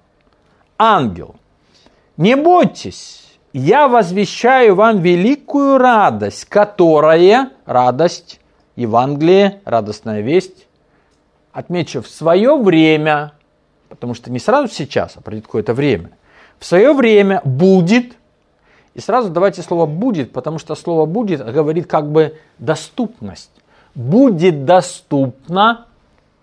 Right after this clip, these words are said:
всем людям". Скажите, всем — это всем людям? Да, пока,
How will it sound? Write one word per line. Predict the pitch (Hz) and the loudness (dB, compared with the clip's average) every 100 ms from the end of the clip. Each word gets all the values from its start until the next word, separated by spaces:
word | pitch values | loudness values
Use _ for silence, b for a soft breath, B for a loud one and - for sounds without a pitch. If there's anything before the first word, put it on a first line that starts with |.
| _ _ _ _ _ _ _ _ | _ _ _ _ _ _ _ _
всем | - - - 214 247 262 254 _ _ | -18 -12 -2 2 2 2 -4 _ _
людям". | 139 147 113 92 82 _ _ _ | -4 -4 -4 -8 -12 _ _ _
Скажите, | _ 180 180 - 147 | _ -6 -6 -8 -12
всем — | - 214 196 | -4 -2 -2
это | 175 151 175 | -8 -8 -10
всем | - 302 240 | -10 -10 -8
людям? | 120 90 82 _ _ _ _ _ _ _ _ _ b b 165 | -8 -10 -16 _ _ _ _ _ _ _ _ _ b b -4
Да, | 151 | -4
пока, | - 143 - 294 330 | -2 -6 0 2 2